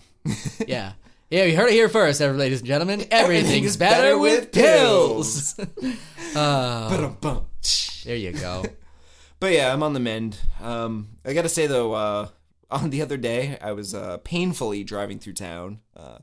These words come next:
Speaker 1: our
Speaker 2: Mm-hmm.
Speaker 1: town, Montpelier.
Speaker 2: Yes.
Speaker 1: And, um, eh, the, the ride hurts, but the one thing that made driving and the pain feel better was getting to drive through traffic and get stopped by the naked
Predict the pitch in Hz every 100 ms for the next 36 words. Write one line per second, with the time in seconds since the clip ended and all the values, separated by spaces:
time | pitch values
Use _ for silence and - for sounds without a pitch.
0 | _ - 110 107 107 87 92 90 104 90
1 | 73 98 107 87 - - _ _ 107 107
2 | 107 104 107 104 92 _ _ _ _ _
3 | _ - - - 120 - 123 135 127 147
4 | 156 143 113 107 107 - - 117 107 117
5 | 139 143 135 117 110 117 117 92 107 101
6 | 107 110 101 85 101 80 - 104 104 101
7 | 104 101 101 98 107 107 - _ _ -
8 | 120 101 123 120 123 104 110 110 120 -
9 | 101 101 107 107 - - - 98 104 -
10 | - 87 87 _ - 107 104 98 107 104